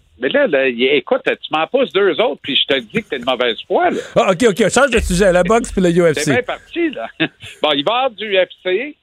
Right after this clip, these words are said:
Speaker 1: euh, qui s'en va à Abu Dhabi, d'ailleurs, ça s'invente pas, aux
Speaker 2: Mhm.
Speaker 1: Émirats Arabes Unis. De-, tu sais, tu peux, aux Émirats Arabes Unis, avec le prix qu'ils payent, là, tu peux être dans un stadium de vingt mille places,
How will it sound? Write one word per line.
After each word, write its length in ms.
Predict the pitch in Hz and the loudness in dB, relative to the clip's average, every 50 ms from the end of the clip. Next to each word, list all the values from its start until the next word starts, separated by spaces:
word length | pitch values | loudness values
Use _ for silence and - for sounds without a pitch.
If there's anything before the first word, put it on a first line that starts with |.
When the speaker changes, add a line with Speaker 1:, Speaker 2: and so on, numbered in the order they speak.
| - | -2
Speaker 1:
euh, 160 | 147 139 139 | 0 0 0
qui 100 | 139 - - - | -2 -4 -6 -4
s'en 140 | 190 180 170 | -2 -2 0
va 140 | 160 208 233 | 0 0 2
à 140 | 180 156 156 | 2 0 0
Abu 240 | 156 143 156 185 165 | -2 -4 -8 -6 -4
Dhabi, 340 | 165 147 127 117 147 208 262 - | -4 -4 -4 -6 -12 -16 -6 -2
d'ailleurs, 480 | 165 127 123 127 143 170 196 202 185 _ | -2 -2 0 0 0 0 0 -2 -8 _
ça 120 | - 127 - | -6 -6 -4
s'invente 360 | - 156 139 139 135 127 - | -2 -2 0 0 0 -2 -2
pas, 100 | _ - | _ 0
aux 180 | 180 202 202 160 | 0 0 0 0
Speaker 2:
Mhm. 100 | 120 131 | 0 -2
Speaker 1:
Émirats 320 | - - 147 143 156 175 165 | -4 -4 -4 -4 -2 0 0
Arabes 200 | 143 139 143 123 | 0 0 0 0
Unis. 340 | 123 120 127 160 202 247 254 - - - - - _ _ | -2 -2 -2 -2 -4 -4 -6 -8 -16 -18 -20 -20 _ _
De-, 240 | - - 156 165 175 _ _ | -2 0 0 0 -2 _ _
tu 80 | - 247 | -2 -2
sais, 60 | 262 226 | -2 -2
tu 100 | - _ | -2 _
peux, 180 | - 233 262 240 | 0 0 0 0
aux 220 | - 190 175 180 165 | 0 0 0 0 0
Émirats 400 | - 214 226 233 240 247 277 294 | -2 -2 0 0 0 0 0 0
Arabes 200 | 262 214 202 185 | 0 -2 -2 -2
Unis, 220 | 165 156 147 202 247 | -4 -6 -4 -6 -6
avec 180 | 240 175 - 175 | -4 -2 0 0
le 80 | 170 | 0
prix 160 | 165 - 233 | 0 0 -6
qu'ils 160 | 247 - - - | -6 -6 -8 -8
payent, 300 | 180 190 233 269 277 233 | -4 -2 -2 -2 -2 -6
là, 80 | 226 233 | -10 -12
tu 140 | 208 - - | -10 -12 -4
peux 80 | - 208 | -2 -2
être 100 | 226 208 | 0 0
dans 200 | 208 190 180 151 156 | 0 0 0 0 -2
un 120 | 175 170 | -4 -4
stadium 560 | 143 _ - 185 170 - 170 196 208 214 202 165 | -4 _ -2 -2 -2 0 -2 -2 -2 -2 0 0
de 80 | 139 | -2
vingt 220 | 135 120 170 190 196 | 0 0 -2 -2 0
mille 180 | 180 160 135 | -2 -4 -2
places, 340 | - 143 151 147 175 208 208 | -2 0 0 0 0 -2 -4